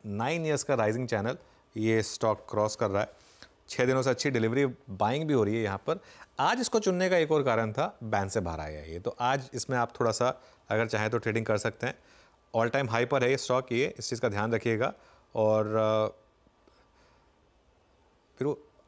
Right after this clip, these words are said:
आज ही के दिन, पिछले साल ये स्टॉक मेरी स्पॉटलाइट में आया था,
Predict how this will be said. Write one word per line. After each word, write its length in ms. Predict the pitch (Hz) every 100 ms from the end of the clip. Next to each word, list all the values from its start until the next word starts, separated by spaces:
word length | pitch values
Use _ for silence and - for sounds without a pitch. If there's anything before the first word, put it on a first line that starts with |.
| 120
आज 240 | 127 160
ही 140 | 180
के 120 | 165 139
दिन, 220 | 113 131 -
पिछले 300 | 127 - 151
साल 260 | 131 120
ये 120 | 117 120
स्टॉक 360 | - 117 113 - _ _ _
मेरी 120 | 117 113
स्पॉटलाइट 520 | - 104 104 123 120
में 100 | 120
आया 120 | 98
था, 320 | 101 117 -